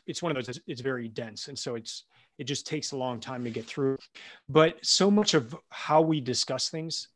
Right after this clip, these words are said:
is from this lens of generations. Of, are you a millennial? Are you a Gen X? Um, and so he just goes through all these, these generations, but then creates a framework and says that they're repeating. And so,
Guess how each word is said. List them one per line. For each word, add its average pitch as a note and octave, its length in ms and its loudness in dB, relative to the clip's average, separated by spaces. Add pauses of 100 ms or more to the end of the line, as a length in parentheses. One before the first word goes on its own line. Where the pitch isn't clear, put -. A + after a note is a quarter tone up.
is C3 160 -6
from C#3+ 240 -6
this B2 220 -6
lens B2+ 280 -4
of B2 120 -10
generations. A#2+ 680 -8
Of, B2 220 -6
are C#3 120 -2
you C#3 100 0
a C#3 40 0
millennial? C3 360 -6
Are B2 80 -6
you B2 100 -2
a - 40 -6
Gen B2 180 -4
X? - 300 -10 (400)
Um, C3 260 0
and D3 100 -4
so D#3+ 120 2
he C#3 120 -4
just D#3 200 -2
goes C#3+ 160 0
through C#3 160 -2
all C3+ 80 -2
these, B2+ 340 -4 (100)
these B2 260 -6
generations, C#3 580 -2
but - 160 -6
then C#3+ 260 0
creates - 320 -4
a B2 60 -12
framework C#3+ 480 -8 (240)
and C#3 100 -6
says C#3 320 -2
that B2+ 220 -2
they're A#2+ 380 -4
repeating. A#2 540 -6 (540)
And D3 120 0
so, C#3+ 320 4